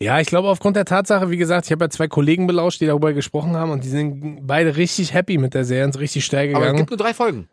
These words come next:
Speaker 1: Ja, ja, aber die haben
Speaker 2: Danach ist
Speaker 1: gesagt,
Speaker 2: finito.
Speaker 1: aber die haben gesagt, richtig geil.
Speaker 2: Wirklich?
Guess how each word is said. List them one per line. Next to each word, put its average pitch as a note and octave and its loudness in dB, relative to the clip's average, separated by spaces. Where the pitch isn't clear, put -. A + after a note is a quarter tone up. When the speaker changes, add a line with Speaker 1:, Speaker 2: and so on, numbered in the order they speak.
Speaker 1:
Ja, F3 4
ja, C#3 2
aber C#3 0
die D#3 4
haben E3+ 4
Speaker 2:
Danach E3+ 4
ist - -
Speaker 1:
gesagt, D#3 2
Speaker 2:
finito. G3+ -2
Speaker 1:
aber D3 2
die D3+ 2
haben E3 4
gesagt, D3+ 0
richtig C#3+ -4
geil. G#2 -2
Speaker 2:
Wirklich? A3+ -4